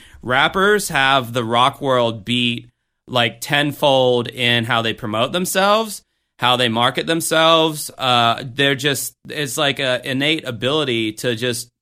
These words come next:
know how to promote and in, in, in do, in doing so in such a, uh, ways that are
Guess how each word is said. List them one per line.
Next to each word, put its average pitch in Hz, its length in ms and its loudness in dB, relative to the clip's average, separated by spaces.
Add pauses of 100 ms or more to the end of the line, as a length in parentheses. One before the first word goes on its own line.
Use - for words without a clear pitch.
(240)
know 127 420 2
how 139 140 2
to 127 80 0
promote 127 720 0 (540)
and 120 380 2 (100)
in, 143 120 -4
in, 147 220 -4
in 127 240 -4
do, 139 120 -2
in 139 240 -2
doing 175 340 2
so 143 340 2
in 131 80 -2
such 151 280 -2
a, 120 600 -2
uh, - 60 -20
ways 156 500 2
that 139 140 0
are 120 280 2